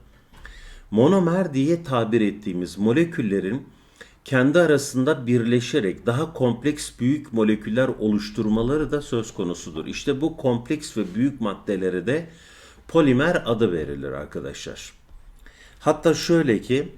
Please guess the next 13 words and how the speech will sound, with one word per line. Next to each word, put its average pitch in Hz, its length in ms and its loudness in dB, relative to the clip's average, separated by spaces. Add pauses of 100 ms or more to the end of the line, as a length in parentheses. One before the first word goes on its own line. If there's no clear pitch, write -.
(460)
eğer 151 300 6 (120)
iki 123 320 -4
tane 104 520 -2 (460)
monomer 143 720 4
birleşiyor 117 680 0 (160)
ise 98 420 -4 (260)
meydana 127 480 4
gelen 107 340 2
moleküle 117 760 2
biz 135 320 -4
dimer 139 380 4
adını 110 460 0
veriyoruz. 73 580 -4